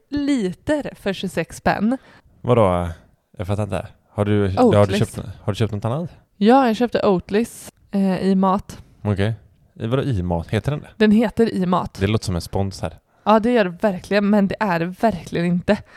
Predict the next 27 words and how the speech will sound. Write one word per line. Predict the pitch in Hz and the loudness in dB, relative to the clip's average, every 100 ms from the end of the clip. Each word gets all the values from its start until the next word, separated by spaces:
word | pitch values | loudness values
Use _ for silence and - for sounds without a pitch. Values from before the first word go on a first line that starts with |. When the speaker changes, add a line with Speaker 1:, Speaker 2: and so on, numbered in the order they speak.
| - _ - | -20 _ -8
Speaker 1:
Eh, | 185 170 - - | -4 -4 -6 -4
jag | 190 | 0
måste | 196 185 - 185 | 2 0 -4 -2
bara... | 185 165 85 87 87 | 0 0 -2 -2 -4
Det | 92 190 | -2 -4
här | 175 190 | -2 -2
är | 185 | 0
bara | 180 175 170 170 170 180 - - - | 0 -2 -2 -4 -4 -4 -8 -18 -10
ett | - 185 | -6 -2
nytt | 185 - | -2 -2
lifehack | 170 160 - 262 269 - - _ - | -6 -6 -2 -2 -2 -10 -20 _ -6
i | 185 | -2
matlagning. | 185 175 170 165 160 175 180 190 190 _ _ _ _ | 0 -2 -2 -4 -4 -4 -8 -6 -8 _ _ _ _
Speaker 2:
Vadå? | 143 170 123 87 _ - - | -2 2 4 2 _ -20 -8
Jaha. | 110 95 110 160 - - | -6 -2 0 0 -2 0
Speaker 1:
Men | 214 | 2
jag | 226 | 4
fick | 277 | 4
ett | 220 | 2
Speaker 2:
Fasen, | 85 - - 135 | 0 -2 -4 -2
alltså, | 98 87 | -2 -2
det | 107 | 2
är | |
ju | 117 | 2
Speaker 1:
Ja. | |
Speaker 2:
helt | 92 | 2
sjukt. | - 95 | -2 -8